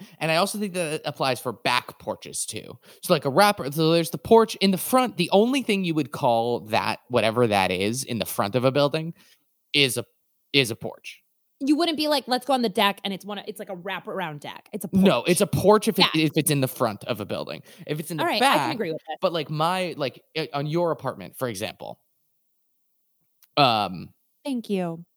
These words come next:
Speaker 1: Uh, your, <laughs> yeah, your apartment in the back has a screened-in porch. That back
Speaker 2: Mm-hmm.
Speaker 1: room, I think, is a
Speaker 2: Mm-hmm.
Speaker 1: screened-in porch. And then I don't know what I would call, like, that landing to the, the top of your stairs.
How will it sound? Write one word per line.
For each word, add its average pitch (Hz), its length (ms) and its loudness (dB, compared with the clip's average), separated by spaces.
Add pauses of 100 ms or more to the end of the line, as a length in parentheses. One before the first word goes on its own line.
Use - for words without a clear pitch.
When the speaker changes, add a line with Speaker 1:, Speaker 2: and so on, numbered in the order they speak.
(120)
Speaker 1:
Uh, 135 160 6
your, 147 180 0 (100)
<laughs> - 60 -16
yeah, 202 200 2
your 175 280 2
apartment 202 340 0
in 156 60 0
the 127 80 -2
back 113 400 -4 (260)
has 139 180 2
a 123 80 -2
screened-in 151 920 -2
porch. - 580 -12 (340)
That 135 220 0
back 127 220 2
Speaker 2:
Mm-hmm. 135 120 -6
Speaker 1:
room, 117 440 -4 (180)
I 127 100 -2
think, - 200 -2
is 180 120 0
a - 20 -4
Speaker 2:
Mm-hmm. 180 100 -2
Speaker 1:
screened-in 123 480 -4
porch. 67 380 -10 (320)
And 143 160 -2
then 156 420 0 (1080)
I 135 320 4
don't 131 220 0
know 120 140 4
what 113 160 2
I 110 100 2
would 101 200 -6
call, 98 360 0
like, 98 220 -2
that 104 200 -4
landing 101 600 -4
to 101 120 -10
the, 92 220 -10
the 101 60 -14
top 87 280 -6
of 82 60 -10
your 53 120 -14
stairs. - 580 -12